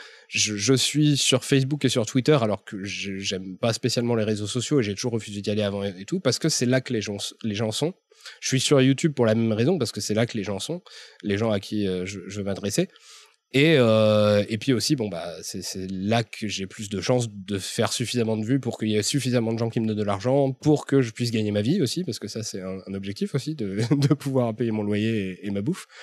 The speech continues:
Mais, mais j'ai très envie que les gens aillent ailleurs <laughs> aussi. Et, euh, et en fait, euh,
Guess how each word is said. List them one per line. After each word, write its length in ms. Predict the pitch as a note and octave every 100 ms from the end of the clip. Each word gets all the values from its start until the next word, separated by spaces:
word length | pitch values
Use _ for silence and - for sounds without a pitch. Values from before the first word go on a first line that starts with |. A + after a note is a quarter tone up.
| - - - _ - - -
Mais, 380 | A#2 B2+ C3 -
mais 260 | B2+ A2+
j'ai 220 | A2+ A2+ A2+
très 240 | - C#3+
envie 380 | D#3 G#3 G3 F#3 _ _ _ _
que 120 | -
les 260 | C#3 B2+ B2
gens 260 | A#2 C3 C3
aillent 240 | A#2+ A#2
ailleurs 340 | A#2 B2 B2+
<laughs> 140 | A#2 B2+
aussi. 280 | C#3+ - C3 A2 - - - _
Et, 220 | A#2+ A#2+ A#2+
euh, 560 | A2+ A2 A2 G#2+ G#2+ G#2
et 120 | A#2+
en 60 | A2+
fait, 260 | C#3 F#3+ D3
euh, 840 | A#2+ A#2 A2+ A2 G#2+ G#2+ G#2 G#2+